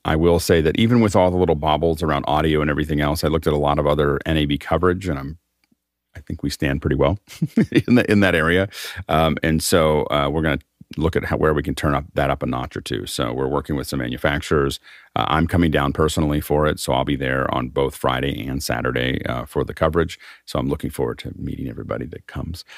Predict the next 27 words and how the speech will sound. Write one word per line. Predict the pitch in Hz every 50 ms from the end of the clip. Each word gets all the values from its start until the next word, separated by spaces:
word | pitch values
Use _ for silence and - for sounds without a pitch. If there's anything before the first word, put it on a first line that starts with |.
| - - _ _ -
um, | - 64 65 65 64 -
and, | - 69 64 62 65 64 62
uh, | 60 55 - -
and | - 67
as | 65 64
part | - - 69 65
of | 65
that | 65 64 - -
team. | - 80 64 57 57
So, | - - - 80 67 65 64 64 - - - - - _ - -
um, | 57 62 62 60 58 - - -
there | 80 76 71 82 80
will, | 85 87 -
there | 76 82 82
will | 80 85
be | 78 82 80
some | - 78 73
post. | - - 85 82 82 82
We're | 95 95
gonna | 90 82 80
work | 82 92 92 - - 85 - - _ - _ _ _ _
on | - 90 92
getting | 85 98 95 92
a | 87
better | 78 87 82 92
post | 90 - - 90 92 95 - -
process, | - - 82 82 - - - 95 98 - - -